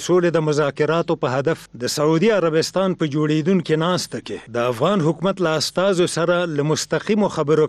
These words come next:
کولو انکار کړی ده. طالبانو څو ورځې مخکې هم په عربي متحدو اماراتو کې د افغانستان د سولې په تړاو ناسته کې د افغان حکومت له استازو سره خبرې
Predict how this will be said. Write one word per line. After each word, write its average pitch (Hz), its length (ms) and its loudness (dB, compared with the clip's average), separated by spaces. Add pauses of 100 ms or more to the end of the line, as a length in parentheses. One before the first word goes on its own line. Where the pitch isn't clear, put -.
کولو 175 400 2
انکار 147 540 0
کړی 165 320 0
ده. - 100 -12 (460)
طالبانو 151 560 0
څو 196 160 4
ورځې 175 320 2
مخکې 190 220 -2 (100)
هم 190 180 -2
په 156 220 0
عربي 165 320 0
متحدو 175 480 0
اماراتو 160 640 -2
کې 90 260 -8
د 135 140 0
افغانستان 156 600 0
د - 120 -2
سولې 214 320 2
په 170 120 -2
تړاو 170 400 2
ناسته 170 460 -4
کې 98 300 -16
د 120 120 0
افغان 156 360 0
حکومت 180 400 -2
له 151 140 0
استازو 180 480 0
سره 156 260 0
خبرې 160 280 2